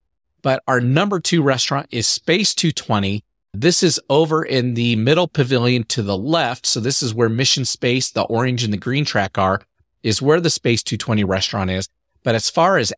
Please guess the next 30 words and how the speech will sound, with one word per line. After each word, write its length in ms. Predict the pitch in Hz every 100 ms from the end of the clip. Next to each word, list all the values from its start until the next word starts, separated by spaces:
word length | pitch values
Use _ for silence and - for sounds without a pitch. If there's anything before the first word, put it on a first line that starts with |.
| _
atmosphere 640 | 135 143 214 - 190 175
goes, 400 | 160 180 190 185 - _ _
this 340 | 107 135 190 -
is 140 | 127
hands 440 | - 143 170 175 -
down 380 | 156 151 147 139 _ _
the 360 | 104 123 185
top 360 | 202 - 147 143
atmosphere 720 | 139 117 - 123 - 113 104
in 240 | 104 120 104 - _
all 240 | 147 160
of 140 | 165 113
Disney 300 | 123 101 98
World. 360 | 90 90 90 - _ _ _ -
I 100 | 120
did 220 | 110 160
say 320 | - 160 147
on 180 | 156 127
our 80 | 117
Magic 380 | 117 131 117 -
Kingdom 320 | 135 135 131
episode 460 | 127 - - 120 104
that 180 | 101
Be 180 | - 143
Our 120 | 113
Guest 440 | 92 - 135 156 -
is 140 | 131
up 140 | 135 -
there 220 | 151 139
and, 100 | 120